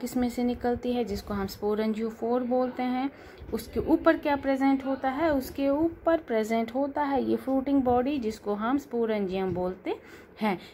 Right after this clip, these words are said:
ये स्पोरेंजियम जो है ये जब मैच्योर हो जाता है, ये बर्स्ट होता है, इसी में से क्या लिबरेट होते हैं? स्पोर्स लिबरेट होते हैं, ठीक है ना।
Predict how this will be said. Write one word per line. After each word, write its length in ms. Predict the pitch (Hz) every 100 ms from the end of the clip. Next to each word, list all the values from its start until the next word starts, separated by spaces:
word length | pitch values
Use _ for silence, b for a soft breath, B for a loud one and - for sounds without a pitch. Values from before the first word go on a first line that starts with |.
| B
ये 160 | 247 294
स्पोरेंजियम 680 | - 285 285 294 285 311
जो 120 | 262 233
है 420 | 226 269 294 - -
ये 220 | 214 220
जब 280 | 208 202 196
मैच्योर 400 | 208 240 247 294
हो 160 | 262 254
जाता 360 | 247 247 247
है, 200 | 240 247
ये 100 | 240
बर्स्ट 440 | 202 202 254 277 -
होता 220 | 233 233
है, 140 | 247 -
इसी 280 | 285 - 415
में 200 | 269 208
से 180 | 202 180
क्या 280 | - 247
लिबरेट 460 | 254 220 202 190 185
होते 260 | 190 180 185
हैं? 280 | 190 254
स्पोर्स 600 | 359 - - 302 302 220
लिबरेट 480 | 170 165 - 151 -
होते 360 | 165 156 339 480 B B B -
हैं, 200 | 196 160
ठीक 280 | 165 277 269
है 60 |
ना। 120 | 311